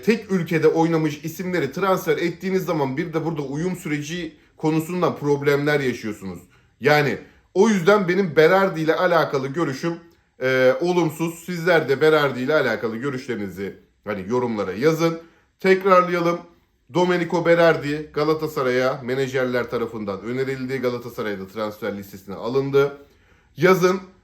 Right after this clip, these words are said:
oyuncunun sakatlık durumuna bakılacak ama altı aydan önce, e, bir iyileşme durumu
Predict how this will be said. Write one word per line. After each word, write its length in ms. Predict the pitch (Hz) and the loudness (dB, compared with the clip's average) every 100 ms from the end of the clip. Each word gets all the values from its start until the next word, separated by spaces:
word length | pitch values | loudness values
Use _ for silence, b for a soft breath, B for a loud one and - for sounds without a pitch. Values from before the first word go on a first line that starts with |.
| _ | _
oyuncunun 600 | - 175 190 180 156 170 | 0 2 4 2 0 -2
sakatlık 600 | 185 175 165 165 165 160 | -2 -4 0 0 -2 -6
durumuna 420 | 160 156 156 156 156 | -2 0 2 4 4
bakılacak 460 | 156 160 147 214 - | 2 -2 0 0 2
ama 320 | 170 156 - | 2 2 2
altı 360 | 139 147 147 | 2 0 2
aydan 300 | 180 156 147 | 2 4 2
önce, 440 | 143 139 135 143 143 | 0 -4 0 0 0
e, 360 | 110 113 110 101 | -2 0 -2 -4
bir 200 | 123 117 | -8 -6
iyileşme 500 | 127 120 123 123 113 | -4 -4 -4 -6 -6
durumu 380 | 120 120 127 | -4 -2 -2